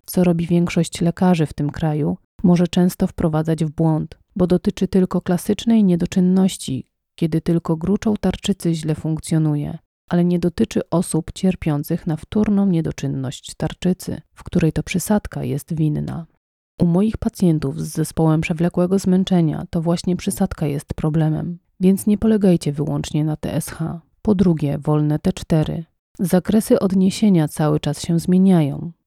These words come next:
nawet w ciągu mojej czterdziestoletniej praktyki klinicznej. Moja norma dla wolnego T cztery to dwanaście do dwudziestu czterech pikomoli na litr.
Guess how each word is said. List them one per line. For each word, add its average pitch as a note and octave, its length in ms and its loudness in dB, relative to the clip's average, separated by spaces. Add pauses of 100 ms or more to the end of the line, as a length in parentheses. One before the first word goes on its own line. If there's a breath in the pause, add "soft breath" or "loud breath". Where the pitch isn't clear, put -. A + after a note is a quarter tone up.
(100)
nawet E3 260 -2
w - 60 -14
ciągu F3 300 0
mojej E3+ 220 2
czterdziestoletniej E3 960 -2
praktyki - 540 -6
klinicznej. D#3+ 840 -2 (320)
Moja F3+ 300 4
norma F#3+ 320 2
dla D#3 160 0
wolnego D#3 440 0
T G#3+ 200 0
cztery D#3 640 -4
to D#3+ 240 0
dwanaście E3+ 640 0
do F3+ 120 2
dwudziestu F3 420 -2
czterech E3 380 -2
pikomoli D3+ 500 -2
na D#3 120 0
litr. - 460 -4